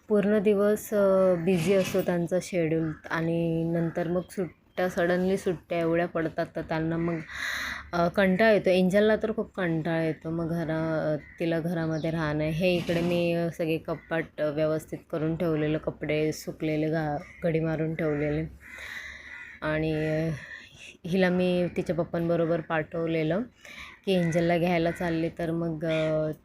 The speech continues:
हिला पण घेऊन जा. तिचे पप्पा ऑटो काढत होते, तोपर्यंत तिचे बाबा तिला घेऊन फिरत होते. ती खूप खुश झालेली, तिला जायचं होतं ना, त्याच्यामुळे तिला पटकन भरवलं, तिची तयारी केली, तिला रेडी करून मग पप्पासोबत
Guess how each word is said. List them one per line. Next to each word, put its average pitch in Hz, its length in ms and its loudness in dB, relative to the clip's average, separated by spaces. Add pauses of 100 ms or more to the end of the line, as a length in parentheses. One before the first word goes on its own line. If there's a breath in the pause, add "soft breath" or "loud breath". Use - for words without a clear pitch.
(320)
हिला 175 220 2
पण 170 180 0
घेऊन 170 360 0
जा. 160 80 0
तिचे 170 320 -6
पप्पा 165 300 -4
ऑटो 160 300 0
काढत 160 360 -2
होते, 170 340 -6 (140)
तोपर्यंत 165 640 -4 (140)
तिचे 160 180 -4
बाबा 165 300 0
तिला 165 260 -2
घेऊन 160 320 -2
फिरत 160 420 -6
होते. 165 240 -6 (560 loud breath)
ती 208 140 0
खूप - 260 -2
खुश 220 140 4
झालेली, 175 520 2
तिला 175 280 2
जायचं 165 400 2
होतं 170 280 0
ना, 170 100 -2
त्याच्यामुळे 165 640 -2
तिला 165 220 -2
पटकन 170 560 -2
भरवलं, 160 580 4 (420 loud breath)
तिची 175 300 -4
तयारी 170 300 2
केली, 170 240 0
तिला 170 300 2
रेडी 160 280 2
करून 165 360 -2
मग 170 100 -2
पप्पासोबत 160 600 -4